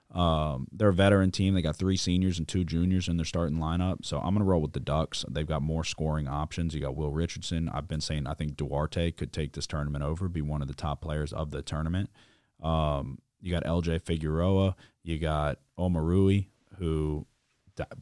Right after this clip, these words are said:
I mean, just absolutely crashes the glass, but can, I mean, he's getting seventeen points a game damn near himself.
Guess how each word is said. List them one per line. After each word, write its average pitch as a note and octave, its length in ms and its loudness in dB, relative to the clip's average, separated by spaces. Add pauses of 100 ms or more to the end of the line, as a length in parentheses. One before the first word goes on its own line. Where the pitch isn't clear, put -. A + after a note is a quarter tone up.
(140)
I - 100 -6
mean, C#2+ 260 -4
just C#2+ 300 -6
absolutely D#2 680 -2
crashes D2+ 500 -4
the - 80 -8
glass, D2+ 400 -2
but - 180 -8
can, C#2 260 -6
I D2+ 80 -6
mean, D2 200 -4
he's D#2+ 220 -6
getting D2+ 260 -2
seventeen D#2+ 680 -4
points E2 260 -4
a C#2 60 -8
game D#2 300 -4
damn C#2+ 240 -6
near D2 220 -6
himself. - 680 -4